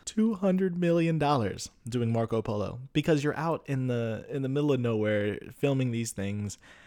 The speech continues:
and the cost for them was just too high.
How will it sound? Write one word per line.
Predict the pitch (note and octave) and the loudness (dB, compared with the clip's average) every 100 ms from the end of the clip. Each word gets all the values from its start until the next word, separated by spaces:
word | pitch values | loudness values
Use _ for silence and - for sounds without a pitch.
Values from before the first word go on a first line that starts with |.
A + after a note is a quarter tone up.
| - - | -20 -6
and | A2+ A2 | -2 0
the | G#2+ | -2
cost | - C3+ A#2 G#2+ - | -2 -2 -2 -4 -8
for | - | -6
them | G2 G2 G2 | -2 -2 -2
was | G2+ | -4
just | F#2+ F#2+ - | -4 -6 -6
too | - G#2 | -6 -6
high. | F2+ E2 | -6 -10